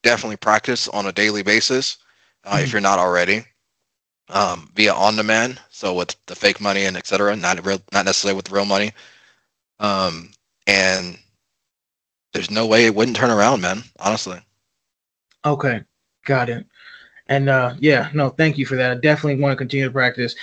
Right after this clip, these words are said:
Speaker 2: I try to do at least thirty minutes a day. And honestly, this week I haven't been doing it, I'll never lie.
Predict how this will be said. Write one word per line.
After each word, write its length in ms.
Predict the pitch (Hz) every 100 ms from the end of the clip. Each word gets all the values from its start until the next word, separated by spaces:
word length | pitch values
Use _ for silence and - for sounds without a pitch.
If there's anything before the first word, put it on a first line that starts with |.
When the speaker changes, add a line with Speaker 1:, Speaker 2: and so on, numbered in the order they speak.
| -
Speaker 2:
I 60 | 143
try 180 | 185 175
to 60 | 165
do 40 |
at 60 | 151
least 180 | 139 151
thirty 160 | 147
minutes 200 | 143 135
a 40 | 123
day. 340 | 127 123 127 -
And 100 | 180
honestly, 360 | 196 202 196 165
this 200 | 156 156
week 160 | 147
I 80 | 143
haven't 200 | 143 131
been 120 | 131
doing 220 | 127 123
it, 100 | 123
I'll 120 | 123 127
never 220 | 131 123
lie. 240 | 120 123